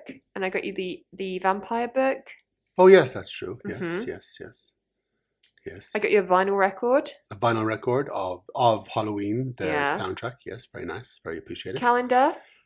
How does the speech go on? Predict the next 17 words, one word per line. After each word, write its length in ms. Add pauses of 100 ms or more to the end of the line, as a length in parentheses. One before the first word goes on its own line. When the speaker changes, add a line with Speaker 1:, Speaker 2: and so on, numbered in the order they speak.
Speaker 2:
Uh, 520 (400)
colander. 600
Speaker 1:
No, 120
Speaker 2:
Yes, 100
Speaker 1:
a 40
Speaker 2:
indeed. 140
Speaker 1:
calendar, 520
not 240
colander. 420
Speaker 2:
Colander. 600
Speaker 1:
Calendar. 680
Speaker 2:
Colander. 500 (720)
Um, 460
you 80
got 260
me 400 (200)
a 460